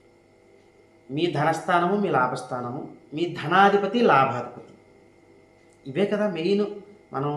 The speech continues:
ధనయోగాలన్నా, మనం లాభాలు చూడాలన్నా జీవితంలో ఇదే కదా. ఏ? ఈ, ఈ రెండు గుర్తుంచుకోండి. అంటే ధన లాభస్థానాలు, ధనాధిపతి, లాభాధిపతి, ఇవి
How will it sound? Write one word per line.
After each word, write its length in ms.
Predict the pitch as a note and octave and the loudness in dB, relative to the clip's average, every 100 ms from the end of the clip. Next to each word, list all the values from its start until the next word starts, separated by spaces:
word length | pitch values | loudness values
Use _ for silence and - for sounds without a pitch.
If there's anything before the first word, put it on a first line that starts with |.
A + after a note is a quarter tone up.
| D3 - | -6 -8
ధనయోగాలన్నా, 800 | B2+ C#3+ D3 D3+ D3 D3 C#3+ D3+ D3+ - - _ - | -6 -2 0 0 0 -2 -2 -4 -6 -12 -20 _ -10
మనం 120 | C3 C#3 B2+ | -6 -2 0
లాభాలు 360 | C3 C3+ D3+ D3+ | 0 2 0 0
చూడాలన్నా 560 | C3+ C3+ C#3+ C#3+ C#3+ C#3+ C3 | -2 0 0 -2 -2 -4 -6
జీవితంలో 480 | C3 A#2+ C#3 C3+ D3 - - - C3+ | -10 -6 -2 -2 -4 -8 -18 -16 -6
ఇదే 120 | D#3+ C#3 | -4 -4
కదా. 160 | A2 - - _ _ _ _ _ _ _ _ _ _ _ F#3 | -6 -10 -20 _ _ _ _ _ _ _ _ _ _ _ -8
ఏ? 40 | A3 - - - F#3 | -6 -6 -12 -14 -8
ఈ, 40 | G3+ G#3+ G#3 - G3 | -4 -4 -6 -10 -2
ఈ 20 | G3 | -2
రెండు 200 | F#3+ G3 G3 | 0 0 0
గుర్తుంచుకోండి. 520 | G3 E3+ - D3 C3 | -2 -8 -6 -4 -4
అంటే 140 | C#3+ G3+ D#3 C3+ | -4 -6 -6 -4
ధన 100 | D3+ D#3+ | 0 2
లాభస్థానాలు, 720 | D#3+ D#3+ D#3 D#3 D#3 D#3 F#3+ G3 C#3 | 2 0 -2 -2 0 0 -2 -4 -4
ధనాధిపతి, 540 | C#3+ D3+ D3+ F3 B3+ G#3+ | 0 0 0 -2 2 4
లాభాధిపతి, 580 | C#3 C3 A#2+ - - - - _ _ _ | 4 0 -4 -8 -16 -20 -20 _ _ _
ఇవి 80 | F3 | -6